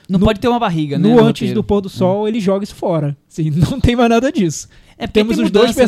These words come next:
Speaker 1: né?
Speaker 2: personagens
Speaker 1: É.
Speaker 2: e conversas entre os
Speaker 1: Antes do Pôr do Sol
Speaker 2: personagens, é isso.
Speaker 1: é, é, é in-, on time, né? Quer dizer, dura uma hora e meia, a história deles dura uma hora e meia, é diferente. Esse daqui
Speaker 2: É.
Speaker 1: passa ao longo de horas, quer dizer, você consegue brincar com o tempo, né?
Speaker 2: É, e co-, e
Speaker 1: É
Speaker 2: criar
Speaker 1: outra
Speaker 2: cenas
Speaker 1: proposta.
Speaker 2: que, que,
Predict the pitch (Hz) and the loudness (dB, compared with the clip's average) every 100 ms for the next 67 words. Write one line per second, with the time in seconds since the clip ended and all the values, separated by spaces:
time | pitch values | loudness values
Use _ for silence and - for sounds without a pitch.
0 | 202 226 196 196 226 165 156 139 247 254 | 2 2 2 0 0 -2 -4 -6 -6 -6
1 | - 269 233 214 208 277 262 262 247 277 | -6 -4 -4 -4 -6 -12 -14 -14 -12 -10
2 | - 208 208 214 170 220 - - 233 233 | -6 -4 -4 -2 -2 -2 -2 -4 -6 -8
3 | 160 143 - _ _ _ - 143 135 127 | -8 -12 -16 _ _ _ -16 -12 -12 -12
4 | 117 170 190 _ _ _ 175 214 190 185 | -10 -12 -12 _ _ _ -10 -6 -4 -4
5 | 170 165 170 165 147 143 165 175 180 185 | -4 -6 -6 -8 -8 -8 -6 -6 -6 -6
6 | 165 180 220 202 208 190 190 180 175 156 | -6 -6 -8 -10 -12 -12 -10 -8 -8 -6
7 | 143 156 156 139 151 180 160 151 165 - | -8 -8 -8 -10 -12 -10 -10 -10 -14 -14
8 | 208 - - 202 214 202 185 190 175 156 | -16 -12 -8 -8 -6 -8 -8 -8 -6 -6
9 | 175 170 156 151 160 170 185 185 175 175 | -4 -6 -10 -14 -16 -16 -16 -14 -12 -12
10 | 160 - 160 160 160 180 160 139 147 147 | -14 -12 -12 -10 -10 -10 -10 -8 -8 -8
11 | 135 120 - 226 180 185 202 202 165 202 | -10 -12 -6 -4 -2 -2 0 -2 -2 -2
12 | 196 208 196 214 220 226 - 220 - - | 0 -2 0 0 2 -2 -2 -4 -6 -6
13 | 202 | -8